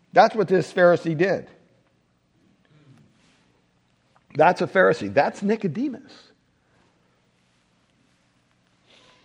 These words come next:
And he's not just one of the Pharisees,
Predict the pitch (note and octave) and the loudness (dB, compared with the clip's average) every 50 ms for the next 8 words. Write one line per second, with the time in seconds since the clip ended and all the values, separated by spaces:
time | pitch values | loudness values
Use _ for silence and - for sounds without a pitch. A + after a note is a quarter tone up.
0 | _ _ _ _ _ - C#3+ D#3 E3+ C4+ B3 A#3 C4+ A#3 G#3 - G#3+ G#3+ - - | _ _ _ _ _ -6 -2 0 0 0 2 4 4 4 4 4 2 2 2 2
1 | D3 C#3+ D#3+ G#3+ B3+ C4+ A#3+ G3 E3+ - - C#3 C3+ C3+ B2+ - - F3 E3+ F#3+ | 0 4 4 4 4 4 0 0 -2 -2 0 0 2 2 0 0 -2 -2 -2 -2
2 | F3+ - - | -4 -6 -10